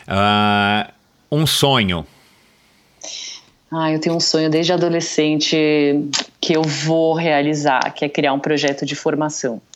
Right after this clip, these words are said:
Speaker 2: Quero muito. É o meu maior sonho.
Speaker 1: Que legal, cara. Que bacana.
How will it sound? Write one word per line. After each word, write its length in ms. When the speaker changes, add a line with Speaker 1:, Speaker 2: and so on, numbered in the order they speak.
Speaker 2:
Quero 220
muito. 580
É 60
o 40
meu 120
maior 320
sonho. 460
Speaker 1:
Que 100
legal, 460
cara. 460
Que 100
bacana. 760